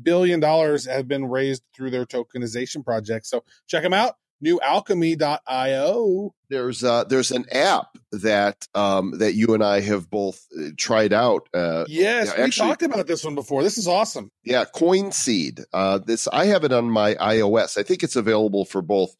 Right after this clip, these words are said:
Speaker 2: Android and, uh, and I O S. Uh, but this is a pretty cool app that lets you take your spare change and put it in crypto. So basically, you kinda link up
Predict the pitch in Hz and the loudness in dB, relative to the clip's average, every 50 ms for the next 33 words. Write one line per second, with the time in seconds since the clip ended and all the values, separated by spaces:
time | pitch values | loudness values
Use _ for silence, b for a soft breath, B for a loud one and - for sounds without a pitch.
0 | B B B B B B B - 98 104 110 113 117 98 101 101 98 95 92 92 | B B B B B B B -2 0 0 0 0 -2 -4 -2 0 2 2 2 2
1 | 90 87 90 - _ - 90 90 90 87 85 87 87 85 80 90 87 82 80 80 | 0 -2 -6 -10 _ -8 -6 -4 -4 -4 -4 -6 -6 -8 -8 -6 -4 -4 -4 -4
2 | 78 - - 78 80 - - 87 90 92 95 98 101 101 92 87 92 101 123 110 | -6 -8 -8 -10 -10 -8 -6 -6 -4 -2 0 2 2 2 2 2 2 4 2 2
3 | 78 73 73 - - - B B B B B B B 85 85 82 82 - 98 95 | 2 0 -2 -6 -8 -8 B B B B B B B -2 0 0 -2 0 0 0
4 | 92 - - 95 92 - 120 143 - - 196 175 175 - - 151 135 131 - - | 0 0 -4 -8 -4 -2 -2 0 0 -2 -2 -4 -4 -4 -4 -2 -2 -2 -2 0
5 | 127 117 110 110 127 143 143 135 - 101 - - 95 113 113 - - - 107 - | 0 2 4 4 4 2 0 0 -2 -2 -2 -2 -2 -4 -2 -4 -6 -8 -8 -8
6 | - - 127 113 110 110 - - - B B B B B B 107 117 107 - - | -6 -2 0 0 0 0 -2 -8 -20 B B B B B B 0 0 0 0 -2
7 | - - - 123 120 123 127 131 127 - - - - 120 110 110 107 113 127 135 | -4 -2 0 0 2 2 2 0 0 -2 -2 0 2 2 2 2 2 2 0 0
8 | 151 151 - - - b b b b b b _ - 117 117 110 - - 143 131 | -2 -4 -6 -8 -10 b b b b b b _ -2 -2 -2 -2 0 0 2 2
9 | 127 117 107 104 - - - 185 180 _ - 107 87 73 65 71 - - 117 101 | 2 2 0 -2 -2 -2 -2 -2 -2 _ 0 0 2 2 0 -2 -2 -2 -2 0
10 | 123 123 151 - - 151 - 113 107 104 95 92 - - 147 147 131 107 104 101 | 0 0 0 -2 -4 -4 -2 0 0 0 0 -2 -2 0 0 0 2 0 0 0
11 | 113 135 147 - - 113 123 123 - - | 0 0 -2 0 0 0 0 0 -2 -4